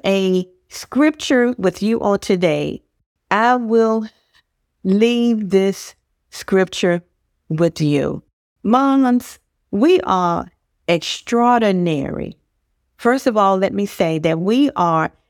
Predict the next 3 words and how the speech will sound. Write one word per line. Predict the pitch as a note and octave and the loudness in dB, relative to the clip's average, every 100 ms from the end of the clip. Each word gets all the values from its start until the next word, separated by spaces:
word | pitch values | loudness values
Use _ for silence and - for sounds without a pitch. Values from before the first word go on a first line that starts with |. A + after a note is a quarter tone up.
| _ | _
extraordinary | F3+ E3+ - - - B3 C4 C4 A#3 F#3 E3 D3 C#3 C#3 C#3+ - _ _ - | -4 -4 -8 -12 -6 0 2 4 2 2 2 0 0 -2 -4 -8 _ _ -16
virtuous | D#3+ F#3+ G3 - F#3+ F3+ F3+ - - _ _ _ _ _ | -2 0 0 -2 -2 0 -2 -4 -16 _ _ _ _ _
women. | D3+ D#3+ D3 B2+ - | -2 0 2 0 -2